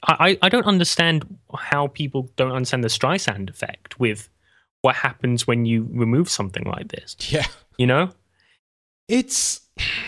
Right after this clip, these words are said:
Speaker 2: I think this was definitely a, a somewhat of a mistake. They realized, uh, too late, you know, that they shouldn't have done this, or maybe it was some higher up who said,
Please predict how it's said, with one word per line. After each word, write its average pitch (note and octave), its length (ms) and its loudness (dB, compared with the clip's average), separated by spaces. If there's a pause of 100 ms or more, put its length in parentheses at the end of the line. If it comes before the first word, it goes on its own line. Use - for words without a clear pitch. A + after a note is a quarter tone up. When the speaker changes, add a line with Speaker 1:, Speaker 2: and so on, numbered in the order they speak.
(120)
Speaker 2:
I E3 100 2
think G#3 300 0
this E3+ 240 2
was D3 240 2
definitely C3+ 680 2
a, A#2+ 140 2
a A#2 320 2 (200)
somewhat D3 600 2
of B2 100 0
a C3 60 2
mistake. C3 580 0
They A#2 140 2
realized, A#2 800 0
uh, A#2 220 -2 (140)
too C#3+ 200 0
late, B2 460 2
you B2 80 2
know, C3 200 2
that A#2+ 180 0
they G#2 140 0
shouldn't A#2 300 0
have A2 180 -2
done C#3 220 2
this, F3 340 2
or C3+ 180 4 (300)
maybe D3 280 4
it C#3 80 2
was B2+ 300 2
some C3+ 600 4 (320)
higher C#3 440 4
up B2+ 200 4
who A#2+ 120 0
said, B2+ 380 2